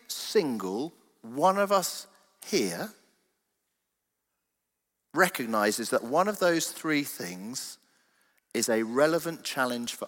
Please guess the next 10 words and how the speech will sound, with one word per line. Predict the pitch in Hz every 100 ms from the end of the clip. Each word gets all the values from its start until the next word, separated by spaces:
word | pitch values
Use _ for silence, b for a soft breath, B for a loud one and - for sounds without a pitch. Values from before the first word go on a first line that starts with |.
| -
us | 104 - - - b b b _
now. | - 87 - - _ _ _ _ _ _ _ _ _ _ _ _ _ _ _ _ _ -
Every | 202 202
single | 196 185 156
one | 113
of | 156
us, | -
I | 101
would | 95
wager. | 98 95 95